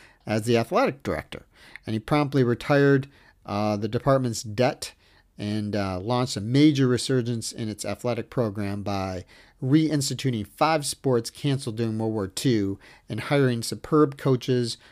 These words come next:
who elevated football, basketball, and track to championship levels. And then after he retired in nineteen fifty, the school's first baseball field, built in nineteen fifty-eight, was named Quigley Field in his honor, the first and only ballpark named after an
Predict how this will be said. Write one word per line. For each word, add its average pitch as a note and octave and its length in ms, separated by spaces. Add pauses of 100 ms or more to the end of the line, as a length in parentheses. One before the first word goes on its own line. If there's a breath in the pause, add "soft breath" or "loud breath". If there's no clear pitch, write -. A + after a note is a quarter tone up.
who - 100
elevated A2+ 500
football, A#2+ 840
basketball, A2+ 680
and G2+ 120
track A2+ 500 (180 soft breath)
to - 100
championship A2+ 640
levels. G2+ 520 (480 loud breath)
And A#2 120
then C3 100
after D3+ 220
he C#3 80
retired C3+ 380
in C3 60
nineteen C3+ 320
fifty, C3+ 420
the A2+ 140
school's C3 360
first D#3+ 640
baseball A#2 440
field, F#2+ 360
built C#3 240
in A2 220
nineteen A#2 340
fifty-eight, B2 540 (300 loud breath)
was A#2 160
named A2 320
Quigley C#3+ 400
Field G2 460
in G#2 120
his A2+ 140
honor, E2 400
the F#2 100
first C3 320
and G#2+ 100
only C#3 220
ballpark A#2 560
named G#2+ 320
after G2 380
an E2+ 120